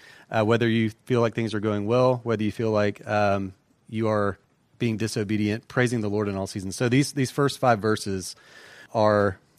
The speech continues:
how this group has reflected back upon their past, and they're looking at,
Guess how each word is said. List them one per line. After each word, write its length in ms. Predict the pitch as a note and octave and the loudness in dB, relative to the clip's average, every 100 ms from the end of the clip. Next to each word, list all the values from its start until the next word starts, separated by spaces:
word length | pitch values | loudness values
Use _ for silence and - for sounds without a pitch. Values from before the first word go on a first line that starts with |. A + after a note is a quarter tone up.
| _ - | _ -2
how 560 | A2+ A2 A2 G2+ A2 - | 2 4 2 0 -4 -14
this 300 | A#2 A2+ B2 | -4 0 0
group 500 | G#2+ G#2 A2+ A#2+ B2+ - _ _ _ _ _ | -4 -2 0 0 -2 -12 _ _ _ _ _
has 200 | - A#2+ | -2 0
reflected 540 | G#2+ - C3 A#2+ A#2+ F2 | 0 -4 -2 0 -2 -2
back 320 | G2+ A2+ C3 | 2 2 2
upon 320 | A#2 A#2 A#2 | -4 -2 -2
their 140 | G#2+ F2 | -2 -4
past, 580 | G2 G#2+ C3 - - - _ _ _ _ - | 0 0 0 -4 -16 -20 _ _ _ _ -6
and 100 | A#2 | -2
they're 140 | A2+ | 0
looking 340 | G#2+ A#2+ A#2 A2 | 2 0 0 0
at, 280 | G2+ G2+ | 0 0